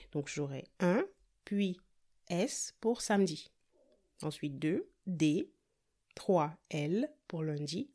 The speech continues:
et cetera, et cetera. Et vous reviendrez sur cette feuille de route mensuelle pour marquer des événements, des tâches ou des actions importantes sur votre mois. Sans surprise, ma feuille de route mensuelle du mois de mai contient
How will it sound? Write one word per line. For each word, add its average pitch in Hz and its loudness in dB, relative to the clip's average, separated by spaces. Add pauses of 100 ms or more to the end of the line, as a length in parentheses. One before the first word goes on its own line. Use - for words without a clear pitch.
et 220 -2
cetera, 185 -4
et 220 -2
cetera. 156 -6 (540)
Et 175 4
vous 175 2
reviendrez 170 0
sur 233 -4
cette 220 -2
feuille 294 0
de 339 2
route 214 4
mensuelle 175 2
pour 202 2
marquer 190 -2
des 170 0
événements, 156 0
des 214 4
tâches 208 0
ou 233 0
des 190 0
actions 202 0
importantes 202 0 (240)
sur 254 2
votre 220 -2
mois. 170 -2 (380)
Sans 208 2
surprise, 262 2 (200)
ma 214 4
feuille 294 2
de 254 6
route 226 4
mensuelle 208 4
du 175 2
mois 180 6
de 170 4
mai 185 4
contient 220 4